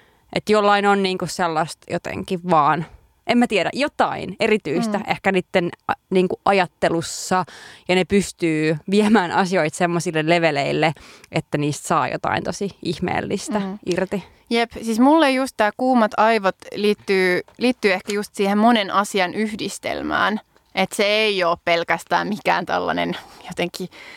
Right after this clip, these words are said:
Speaker 2: kognitiivinen taito, tai siis silleen joku just tällainen o-,
Speaker 1: Mensan jäsenyys.
Speaker 2: Niin, niin, ei, ei. Ää, vaan, vaan et, et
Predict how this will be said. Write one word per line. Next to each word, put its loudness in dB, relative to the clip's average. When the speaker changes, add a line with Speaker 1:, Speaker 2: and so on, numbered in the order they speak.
Speaker 2:
kognitiivinen -2
taito, 2
tai 2
siis -8
silleen -2
joku -4
just -6
tällainen -2
o-, 2
Speaker 1:
Mensan 0
jäsenyys. 2
Speaker 2:
Niin, -2
niin, 6
ei, 2
ei. 2
Ää, 4
vaan, 4
vaan 4
et, -2
et 0